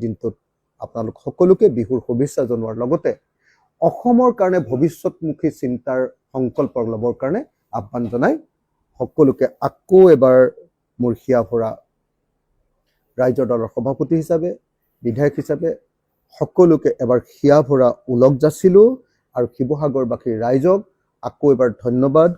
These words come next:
কৃতজ্ঞতা জনাই বিহুৰ শুভেচ্ছা, ওলগ আৰু সেৱা যাচিলোঁ। আৰু আপোনালোক সাংবাদিকসকলক, শিৱসাগৰৰ সাংবাদিকসকলক, লগতে সমগ্ৰ অসমৰ সাংবাদিক সমাজক, আজি বিহুৰ দিনটোতো যিসকলে দায়িত্ব পালন কৰি আছে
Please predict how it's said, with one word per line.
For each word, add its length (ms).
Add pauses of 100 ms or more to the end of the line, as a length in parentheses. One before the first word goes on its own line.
(100)
কৃতজ্ঞতা 600
জনাই 240 (440)
বিহুৰ 340 (380)
শুভেচ্ছা, 500 (320)
ওলগ 220 (100)
আৰু 100 (140)
সেৱা 300
যাচিলোঁ। 360 (400)
আৰু 160
আপোনালোক 380
সাংবাদিকসকলক, 760 (1200)
শিৱসাগৰৰ 600
সাংবাদিকসকলক, 720 (380)
লগতে 300 (120)
সমগ্ৰ 340 (200)
অসমৰ 360
সাংবাদিক 460
সমাজক, 340 (1040)
আজি 120 (100)
বিহুৰ 260
দিনটোতো 320 (100)
যিসকলে 420
দায়িত্ব 200 (120)
পালন 180 (100)
কৰি 180
আছে 160